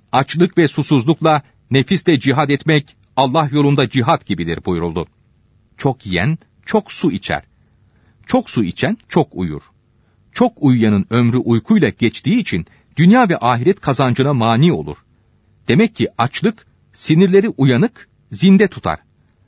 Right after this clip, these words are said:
Fazla tokluk ahmaklığa yol açar. Okuduğunu ezberlemesi ve hatırında tutması zor olur. Hadis-i şerifte, "Her gün bir defa yemek yenmesi itidaldir." buyuruldu.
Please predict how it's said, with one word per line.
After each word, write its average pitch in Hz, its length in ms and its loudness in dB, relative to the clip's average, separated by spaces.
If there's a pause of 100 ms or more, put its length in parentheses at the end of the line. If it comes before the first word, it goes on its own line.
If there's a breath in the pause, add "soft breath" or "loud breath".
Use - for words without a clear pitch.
(160)
Fazla 117 360 0
tokluk - 560 -6
ahmaklığa 139 560 0
yol 95 180 -4
açar. 76 320 -6 (720)
Okuduğunu 156 460 4
ezberlemesi 127 840 0
ve 127 80 2
hatırında 123 500 -2
tutması 127 420 -2
zor 170 200 2
olur. 92 200 -4 (760)
Hadis-i 117 380 -2
şerifte, 123 420 0 (180 soft breath)
"Her 165 220 -2
gün 156 320 2
bir 170 180 2
defa 147 280 0
yemek 131 380 0
yenmesi 143 540 0
itidaldir." 139 720 0
buyuruldu. 80 420 -8